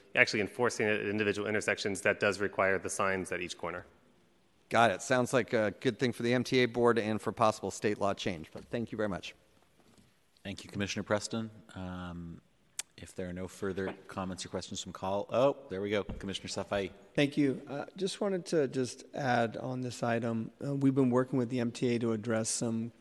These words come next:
Speaker 4: safety concerns over at Jose Ortega Elementary. Uh, we've worked on some in-person meetings with the principal, Ben Klaus, and parent volunteers, and we've gone over some challenges this morning with drop-off and pickup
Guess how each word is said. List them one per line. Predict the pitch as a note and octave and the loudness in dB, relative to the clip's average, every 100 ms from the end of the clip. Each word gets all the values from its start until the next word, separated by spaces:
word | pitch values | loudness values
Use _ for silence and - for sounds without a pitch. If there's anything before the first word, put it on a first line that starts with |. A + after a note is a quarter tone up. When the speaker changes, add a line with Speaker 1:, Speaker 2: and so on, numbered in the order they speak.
| - | -16
Speaker 4:
safety | - B2 A#2 B2 | -2 0 0 -2
concerns | - B2+ - B2 A#2+ A#2+ | -2 -2 0 0 0 0
over | A#2 A2 A#2 | 0 0 0
at | G#2+ G#2+ | 0 -2
Jose | A2 G#2 A2 | -6 -4 -4
Ortega | A2 A2 A#2 A2 B2 | -4 -6 -6 -4 -2
Elementary. | G#2+ A2 G#2+ A2+ - A#2 A#2 A#2 - - - - - _ - | -2 -2 -2 -6 -4 -2 -2 -6 -18 -20 -20 -20 -20 _ 0
Uh, | A2+ | 4
we've | B2 A#2+ - - - - _ _ | 4 2 -6 -20 -20 -20 _ _
worked | C#3+ C3+ B2+ C3 | -4 -2 -2 -4
on | A#2+ | -4
some | A2+ A#2+ A#2 | -4 -4 -4
in-person | A#2 - B2 - A#2+ A#2 | -4 -2 -4 -2 -4 0
meetings | A#2+ B2 A#2+ A#2+ A#2 G#2+ - - - _ _ | 2 2 2 0 -2 -6 -10 -14 -20 _ _
with | C3 | -10
the | - | -8
principal, | - C3+ A#2+ C#3+ A#2+ | -2 -2 -2 -2 -2
Ben | A#2 A2+ A2 | -2 -4 -6
Klaus, | - B2+ B2+ B2 A#2+ - | -2 0 2 0 -4 -6
and | A#2 A2+ A2 A2+ - - | -6 -4 -6 -8 -14 -8
parent | A#2 A2+ | -4 -2
volunteers, | A2+ A2 A2+ - C3 B2+ B2 A#2+ A2+ - - - - _ _ A#2+ | -2 -4 -4 -4 -2 0 0 -2 -6 -10 -14 -20 -20 _ _ -6
and | A#2 | -2
we've | A#2+ A#2 | -2 -2
gone | C3 B2+ | -4 0
over | B2 A#2+ | 0 0
some | A2+ A2+ | -2 -4
challenges | G#2+ - A#2+ A#2+ A2+ A2 | -4 -2 0 0 -2 -6
this | A2 - | -6 -6
morning | A#2+ A2+ A2+ A2+ A2+ | -4 -2 -2 -4 -6
with | A#2 | -8
drop-off | - B2 A#2 B2 A#2+ - | -6 -6 -6 -8 -8 -10
and | A#2+ | -8
pickup | - C3 B2+ | -6 -6 -6